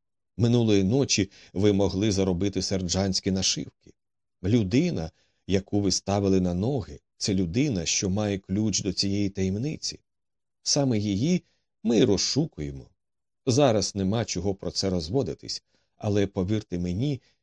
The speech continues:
що це саме так. Ходімо, докторе».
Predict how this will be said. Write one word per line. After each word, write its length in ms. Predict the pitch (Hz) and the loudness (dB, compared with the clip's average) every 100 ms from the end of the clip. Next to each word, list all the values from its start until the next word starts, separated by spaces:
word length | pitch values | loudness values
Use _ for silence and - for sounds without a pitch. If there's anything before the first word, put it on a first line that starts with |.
| _ | _
що 180 | - - | -6 -4
це 140 | - | -2
саме 320 | - 110 85 76 | 0 0 -2 -6
так. 200 | - - _ _ _ _ _ _ _ _ | -12 -16 _ _ _ _ _ _ _ _
Ходімо, 420 | - 127 98 82 | 0 2 2 0
докторе». 540 | 73 76 - - 64 | -4 -8 -10 -20 -20